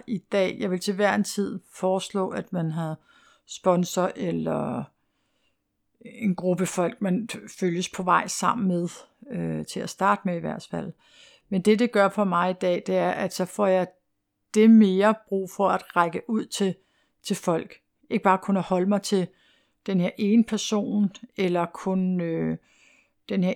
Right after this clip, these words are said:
ene persons vej at gøre det på, eller hvis jeg rækker ud, bliver det kun med den ene persons perspektiv. Øh, det betyder, at jeg faktisk benytter mig af mange flere mennesker at tale med,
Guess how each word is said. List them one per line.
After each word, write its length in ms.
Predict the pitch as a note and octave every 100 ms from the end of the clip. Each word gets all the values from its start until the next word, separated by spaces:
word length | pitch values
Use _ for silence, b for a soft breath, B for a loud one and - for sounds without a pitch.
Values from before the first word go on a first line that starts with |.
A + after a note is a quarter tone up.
| -
ene 240 | G3 G#3
persons 680 | G#3 G3 - A3 A3+ - G3+
vej 160 | F3+ -
at 100 | F#3
gøre 220 | F3+ F3+
det 100 | F#3+
på, 360 | - G3+ G3 -
eller 180 | F#3+ F3
hvis 280 | F3 E3+ -
jeg 120 | E3
rækker 340 | F3 E3+ -
ud, 180 | A3+ G3
bliver 220 | - F#3+
det 120 | F3 -
kun 220 | F3+ F#3
med 80 | F3+
den 280 | F#3 G#3 - _ _ _ -
ene 300 | F3+ G3 G3
persons 460 | F#3 - G3 -
perspektiv. 760 | - F3+ - F3+ - - F#3+ - b b b b b b _ _ G3
Øh, 60 | F3 E3 D#3+ D#3 - - - -
det 60 | G3+
betyder, 300 | G#3 A3+ G#3
at 60 |
jeg 80 | G3
faktisk 280 | F#3+ F#3+ -
benytter 300 | G3 F#3 G#3
mig 140 | F#3
af 180 | F3 E3+
mange 240 | E3+ F#3
flere 280 | F3+ G3 F#3
mennesker 400 | F3 F3 F3 F#3+
at 80 | E3+
tale 300 | - A3 B3+
med, 240 | G#3 D#3+